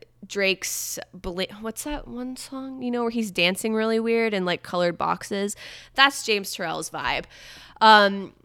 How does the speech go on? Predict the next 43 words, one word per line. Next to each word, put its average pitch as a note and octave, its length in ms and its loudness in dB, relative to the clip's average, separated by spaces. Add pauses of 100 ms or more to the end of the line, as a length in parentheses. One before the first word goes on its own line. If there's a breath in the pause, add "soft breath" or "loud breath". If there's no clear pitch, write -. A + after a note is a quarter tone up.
(220)
so A#3 140 -4
I'm G3+ 100 -2
so A3+ 240 2
jealous F#3+ 360 4
she G3 160 -4
has F3 280 2
one E3 140 -4
of D#3 140 -4
those. D#3+ 440 -4 (600 loud breath)
And C4 360 2 (180)
<laughs> - 140 -6
the - 80 -2
part - 340 0
that B3+ 180 4
really A3+ 260 -4
got G#3 220 2
me, G3+ 100 -2
though, F#3 140 -2
is F#3+ 140 -4
she A3 160 -6
has A#3+ 280 -2
this C4 340 -6
Tracey G3 500 -8
Emin F3+ 260 -4
Neon E3+ 360 -2
song D#3+ 460 -4
in D#3+ 240 -4
her E3 280 -4
bedroom. D#3+ 640 -6 (420 loud breath)
And A#3 160 2
apparently E4 540 -4
it's A#3 140 -8
a G3+ 60 -6
handwritten F#3 760 -6
note, F3 400 -4 (800 loud breath)
and A3+ 120 0
it G#3+ 60 -4
has A3+ 240 2
measurements, G3 960 -2
and G3+ 200 -2
then G3+ 100 0
it G3+ 160 -4
says, F#3+ 520 -2